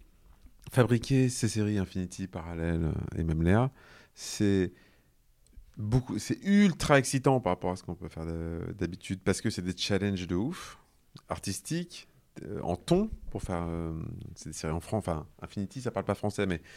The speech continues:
euh, c'est comme des séries qui parlent français, qui font du voyage dans le temps, des mondes parallèles et tout.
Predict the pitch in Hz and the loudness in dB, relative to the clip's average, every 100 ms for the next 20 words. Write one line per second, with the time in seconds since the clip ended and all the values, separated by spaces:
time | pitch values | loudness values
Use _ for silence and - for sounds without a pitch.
0 | - - - - - 82 82 - 95 90 | -20 -18 -16 -12 -2 -2 -2 -2 -2 0
1 | 107 101 92 - 107 - 117 110 - 101 | 0 0 -2 0 -2 0 0 -2 -6 -6
2 | 98 92 92 101 92 107 104 107 90 90 | -2 0 0 0 -2 -2 -2 -4 -4 -4
3 | 95 92 92 95 98 92 - | -4 -2 0 2 2 -2 -6